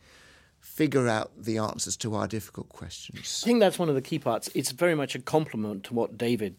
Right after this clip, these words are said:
Speaker 2: talked about. One of the things I'd highlight about your bionic companies is these born digital businesses had good data. They had good data that was in readily accessible forms.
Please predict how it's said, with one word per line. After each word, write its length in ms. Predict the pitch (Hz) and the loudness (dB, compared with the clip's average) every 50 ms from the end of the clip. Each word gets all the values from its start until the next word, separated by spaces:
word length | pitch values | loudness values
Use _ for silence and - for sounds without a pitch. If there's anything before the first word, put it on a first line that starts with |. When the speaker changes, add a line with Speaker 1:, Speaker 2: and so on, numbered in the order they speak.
| _ _ | _ _
Speaker 2:
talked 260 | - - 104 85 - - | -6 -6 -4 -4 -4 -6
about. 340 | 92 90 80 87 98 - - _ | -6 -6 -6 -6 -8 -10 -12 _
One 140 | - 143 147 | 2 6 6
of 60 | 147 | 6
the 80 | 143 131 | 6 4
things 220 | - 139 123 - | 2 0 0 2
I'd 140 | 113 110 101 - | 0 -2 -2 -2
highlight 440 | - 131 127 120 107 104 101 - - | 0 2 2 4 2 2 -2 -4 -6
about 300 | 113 110 107 107 101 - | -6 -4 -4 -4 -2 -2
your 320 | 117 113 107 107 101 98 - - - - - - - _ - | -4 -2 -2 -2 -4 -6 -8 -16 -20 -20 -20 -20 -20 _ -4
bionic 380 | 117 117 123 120 117 - - | -2 0 0 0 0 -2 -2
companies 580 | - 131 117 117 - 104 95 95 95 92 - - | 0 0 0 0 -2 -4 -4 -4 -4 -6 -6 -4
is 140 | 113 - - | -4 0 0
these 200 | 135 127 123 120 | 2 0 0 0
born 320 | 117 - 151 156 165 156 | 2 6 6 8 8 8
digital 320 | 139 147 139 143 143 147 | 6 4 2 4 4 6
businesses 600 | 135 143 135 - 143 139 135 - 160 156 - - - - - - _ - - - | 6 6 4 4 2 0 0 0 0 0 0 -4 -8 -14 -20 -20 _ -16 -4 -2
had 220 | 170 165 143 120 | -2 -2 -2 2
good 220 | 127 143 131 113 101 | 4 4 4 4 2
data. 360 | 123 98 85 - - - - - - _ _ _ - - - - - - | 0 -2 -2 -6 -10 -10 -14 -16 -20 _ _ _ -20 -20 -20 -20 -4 -2
They 120 | 135 139 127 | 0 0 2
had 300 | - - 139 127 123 120 | 2 0 0 0 2 4
good 180 | 165 165 131 | 4 6 8
data 220 | - 139 139 135 123 | 8 8 8 8 6
that 80 | 123 | 4
was 160 | 107 123 117 | 2 2 0
in 160 | 120 110 113 113 | 0 0 2 2
readily 280 | 123 117 107 113 107 | 2 0 0 -2 -4
accessible 480 | - - - - 101 - - - 98 95 | -2 -2 -2 -2 -2 -2 -2 -4 -4 -6
forms. 440 | - - 92 73 - - - - | -6 -8 -10 -10 -12 -12 -16 -16